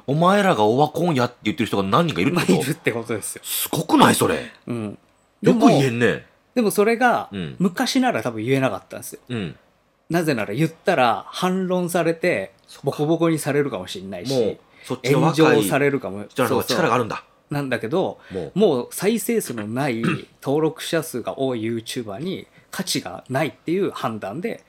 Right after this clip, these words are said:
Speaker 2: みんなやり始めてるってことですよ。
Speaker 1: それってさ、
Speaker 2: うん。
Speaker 1: 叩かれたその三人も得だしね。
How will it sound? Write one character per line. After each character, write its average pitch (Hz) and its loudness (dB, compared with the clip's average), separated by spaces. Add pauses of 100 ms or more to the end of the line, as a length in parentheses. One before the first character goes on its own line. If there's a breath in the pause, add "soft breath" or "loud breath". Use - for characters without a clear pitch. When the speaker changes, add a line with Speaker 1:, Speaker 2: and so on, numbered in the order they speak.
(400 soft breath)
Speaker 2:
み 120 -4
ん 117 -4
な 110 -2
や 107 -2
り 123 -2
始 110 -8
め 98 -12
て 107 -14
る 113 -12
っ - -12
て - -16
こ 107 -12
と 95 -12
で 98 -10
す - -14
よ。 - -18 (160)
Speaker 1:
そ - -10
れ 160 2
っ - 0
て - -18
さ、 82 -4
Speaker 2:
う 123 -8
ん。 107 -10 (140)
Speaker 1:
叩 - -4
か 180 2
れ 165 6
た 160 0
そ 160 -4
の 151 0
三 160 -4
人 151 0
も 78 -6
得 - -10
だ - -4
し - -8
ね。 - -18